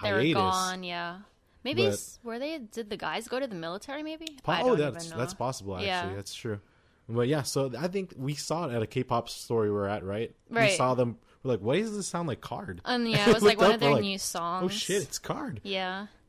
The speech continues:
Speaker 2: Um, and I think, uh, well, that's pretty much it. I, we'll, we'll probably start updating the news on,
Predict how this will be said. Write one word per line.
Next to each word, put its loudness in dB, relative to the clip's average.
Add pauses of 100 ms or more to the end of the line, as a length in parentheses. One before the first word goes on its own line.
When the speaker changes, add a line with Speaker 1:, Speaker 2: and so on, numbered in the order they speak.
(100)
Speaker 2:
Um, 0 (140)
and -4 (320)
I -2
think, -4 (120)
uh, -12 (240)
well, 0
that's 2
pretty -2
much 0
it. 2
I, 2
we'll, -2
we'll 0
probably -2
start -2 (220)
updating 0 (100)
the -4
news 2
on, -2